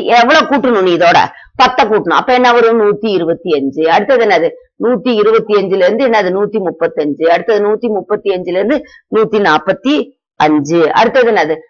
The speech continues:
நூத்தி நாப்பத்தஞ்சுல இருந்து நூத்தி ஐம்பத்தஞ்சு. அதே மாதிரி இவங்க வந்து அஞ்சு இதுதான் கொடுத்திருக்காங்கன்னா நீ அஞ்சு தான் கண்டுபிடிக்கணுன்றதெல்லாம் இல்ல. புரியுதா? உனக்கு ஏத்த மாதிரி நீ செய்யலாம்.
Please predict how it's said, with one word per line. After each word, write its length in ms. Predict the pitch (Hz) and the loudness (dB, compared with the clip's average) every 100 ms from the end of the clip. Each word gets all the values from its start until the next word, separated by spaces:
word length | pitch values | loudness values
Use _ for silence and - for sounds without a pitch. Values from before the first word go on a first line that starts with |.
| _ | _
நூத்தி 280 | 262 254 247 | -4 -2 0
நாப்பத்தஞ்சுல 720 | 214 196 208 208 185 175 180 | 2 2 0 -2 -2 -2 -2
இருந்து 180 | 208 285 | 0 0
நூத்தி 240 | 233 - 214 175 | 0 0 0 0
ஐம்பத்தஞ்சு. 600 | 170 170 160 151 156 160 - _ | 0 -2 -2 -4 -4 -4 -6 _
அதே 240 | - 262 311 | 0 2 4
மாதிரி 240 | 285 320 277 | 4 4 2
இவங்க 380 | 247 269 285 277 254 | 2 2 4 4 6
வந்து 220 | 247 277 247 | 4 4 4
அஞ்சு 280 | 226 240 277 | 4 2 0
இதுதான் 340 | 220 277 294 | 2 2 2
கொடுத்திருக்காங்கன்னா 500 | 214 240 233 240 277 | 0 2 2 4 2
நீ 120 | 247 | 2
அஞ்சு 300 | 240 220 240 | 2 2 2
தான் 180 | 262 269 | 2 2
கண்டுபிடிக்கணுன்றதெல்லாம் 920 | 226 220 226 214 208 185 175 190 427 233 | 2 0 0 0 0 0 0 2 2 2
இல்ல. 140 | 190 - - _ _ _ | 0 -2 -6 _ _ _
புரியுதா? 360 | 226 247 202 185 180 - _ - - - 143 | 0 2 4 4 2 -2 _ -20 -20 -18 -8
உனக்கு 360 | 170 233 - | -4 -2 0
ஏத்த 200 | 247 330 | 0 2
மாதிரி 180 | 277 294 | 2 2
நீ 120 | 269 | 0
செய்யலாம். 380 | 208 185 151 - | 0 0 -2 -4